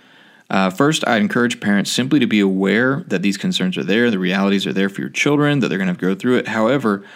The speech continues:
I would encourage you to understand it, okay? Every child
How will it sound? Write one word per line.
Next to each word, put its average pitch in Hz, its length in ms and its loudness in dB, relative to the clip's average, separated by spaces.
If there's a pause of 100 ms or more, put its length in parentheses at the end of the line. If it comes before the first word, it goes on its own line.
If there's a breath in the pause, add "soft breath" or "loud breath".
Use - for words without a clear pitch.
(220 loud breath)
I 101 120 2
would 123 360 2 (100)
encourage 131 520 2
you 98 340 2 (400 soft breath)
to 101 480 4 (640)
understand 107 720 2
it, - 220 -10
okay? 101 260 0
Every 135 380 2
child 104 640 0